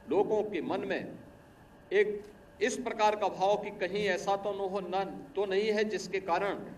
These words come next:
जो है हमारे साथ अन्याय हो। प्रदेश सरकार ने तमाम अच्छे प्रयास किए,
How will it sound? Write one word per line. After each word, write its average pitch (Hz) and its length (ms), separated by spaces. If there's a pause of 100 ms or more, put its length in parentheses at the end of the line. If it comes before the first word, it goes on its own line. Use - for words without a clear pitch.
(840)
जो 190 140
है 196 300
हमारे 190 300
साथ 190 220
अन्याय 202 320
हो। 185 120 (2750)
प्रदेश 247 260
सरकार 285 400
ने 311 300 (1400)
तमाम 285 300
अच्छे 277 260
प्रयास 208 440
किए, - 280